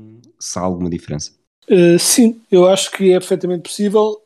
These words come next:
Speaker 2: Eh, eu acho que tem de ser, eu mais depressa, antes de avançar para uma decisão dessa, mais depressa, se fosse o Kerr, o Kerr dizia, "Draymond, energia sim, garra sim,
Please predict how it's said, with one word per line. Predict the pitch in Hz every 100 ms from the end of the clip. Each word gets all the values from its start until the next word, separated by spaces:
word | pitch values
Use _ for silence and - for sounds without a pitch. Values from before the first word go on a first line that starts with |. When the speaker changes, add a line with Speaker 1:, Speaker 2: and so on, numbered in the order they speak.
| -
Speaker 2:
Eh, | 185 180 196 -
eu | 202
acho | 220 226
que | -
tem | - 208
de | -
ser, | - 196 220 - _ _ _ _ _ -
eu | 254
mais | 254 247 -
depressa, | _ 214 185 - 208 _
antes | 220 269 269
de | 240
avançar | 233 220 226
para | 220
uma | 214
decisão | - 185
dessa, | 185 202 202 240 220
mais | 208 208 -
depressa, | - 208 208
se | 214
fosse | 202 190
o | 180
Kerr, | - 202 208 -
o | 190
Kerr | - 202
dizia, | 190 175 180 165 156 _ _ _ _ _ _ _
"Draymond, | 190 185 160 151 147 - _ _ _ _ _ _ 220
energia | 208 220 185 185 208 175
sim, | - 190 190 240 226
garra | 202 196 175 180
sim, | - 196 202 226 240